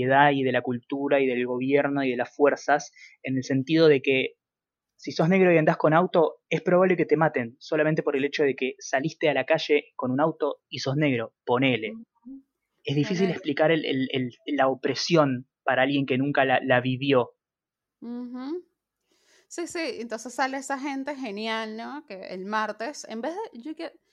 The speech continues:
Speaker 1: en vez de poner tu cuadradito negro y se acabó, ¿no? Tipo, tú quieres decir algo, tú pones tu cuadrado negro, ¿no? Y ya está. No, la gente subiendo fotos y que, "No, es que yo no soy racista porque yo tengo un amigo negro".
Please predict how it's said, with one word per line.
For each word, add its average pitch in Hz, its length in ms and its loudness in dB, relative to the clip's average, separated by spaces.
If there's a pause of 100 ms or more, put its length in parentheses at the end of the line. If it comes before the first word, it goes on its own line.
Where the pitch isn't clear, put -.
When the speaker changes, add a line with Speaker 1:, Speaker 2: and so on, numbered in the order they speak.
(360)
Speaker 1:
en 302 120 -4
vez 349 120 0
de 403 60 -4
poner 320 300 -4
tu 330 160 -8
cuadradito 247 600 -2
negro 247 500 -6 (200)
y 208 120 -16
se - 140 -6
acabó, 220 500 -2
¿no? 262 280 -8
Tipo, 254 400 -12
tú 302 140 -14
quieres 415 200 -6
decir 370 260 -6
algo, 277 240 -2
tú 247 120 -16
pones 320 260 -6
tu 294 120 -12
cuadrado 254 380 -4
negro, 302 440 -8
¿no? 269 320 -12 (200)
Y - 160 -16
ya 453 100 -2
está. 381 380 -6 (260)
No, 359 240 0
la 247 120 -2
gente 269 240 -6
subiendo 392 400 -4
fotos 294 340 -2
y 285 60 -14
que, 262 100 -8
"No, 359 100 0
es 392 80 -6
que 359 140 -8
yo 359 120 -2
no 359 100 -2
soy 381 160 -8
racista 359 560 -6
porque 277 220 -8
yo 262 100 -6
tengo 277 160 -4
un 302 100 -2
amigo 302 300 -2
negro". 185 440 -4